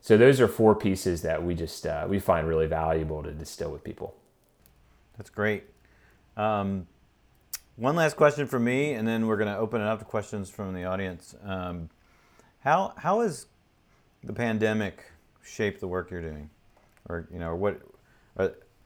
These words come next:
Speaker 2: are there different cases, you know, different challenges being presented? Is it, you know, just ha-, what's, how's that, how's that's been weaving its way through the, the, your context?
Speaker 1: Chip,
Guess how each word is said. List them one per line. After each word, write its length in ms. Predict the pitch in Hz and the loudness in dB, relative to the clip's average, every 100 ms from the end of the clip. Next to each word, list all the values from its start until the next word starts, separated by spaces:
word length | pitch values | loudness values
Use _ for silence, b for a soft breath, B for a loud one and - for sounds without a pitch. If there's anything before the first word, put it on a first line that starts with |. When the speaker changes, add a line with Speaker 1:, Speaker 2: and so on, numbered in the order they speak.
| _ _ 92 | _ _ -6
Speaker 2:
are 60 | |
there 160 | 92 95 | -2 -2
different 360 | 87 113 113 92 | -2 -2 -2 -2
cases, 520 | 123 123 127 120 113 | 0 2 2 0 0
you 80 | 113 | 0
know, 100 | 110 | 2
different 300 | 120 117 - | 2 0 -2
challenges 380 | 120 120 117 | 0 0 -2
being 180 | 117 117 | -2 -2
presented? 640 | 120 104 117 117 117 113 | -2 -4 -2 -2 0 0
Is 160 | 104 90 | 0 -2
it, 80 | 95 | -6
you 100 | 107 | -6
know, 40 | |
just 200 | 110 117 | -8 -10
ha-, 80 | 131 - 90 - | -12 -12 -18 -12
what's, 220 | 123 120 | -8 -4
how's 240 | 120 127 110 | 0 0 2
that, 320 | 107 107 - _ _ b b b b | 2 2 -2 _ _ b b b b
how's 140 | 143 | 2
that's 220 | 139 127 - | 4 2 0
been 480 | 123 117 107 73 | 0 0 -2 -6
weaving 320 | 117 117 110 107 | 0 0 2 -2
its 120 | 95 | -2
way 300 | 104 101 98 | 0 0 -2
through 340 | - 101 95 | -2 -2 0
the, 260 | 90 90 87 _ _ b b b _ _ _ _ _ _ _ 98 | -2 -4 -6 _ _ b b b _ _ _ _ _ _ _ -12
the, 120 | 101 | -10
your 160 | 101 | -10
context? 580 | 92 98 90 - - - _ _ _ _ _ _ _ _ _ - - _ _ _ _ _ _ _ _ b b b b b b b b | -10 -8 -10 -10 -14 -16 _ _ _ _ _ _ _ _ _ -20 -20 _ _ _ _ _ _ _ _ b b b b b b b b
Speaker 1:
Chip, 480 | - 135 117 - - | 8 8 8 4 -10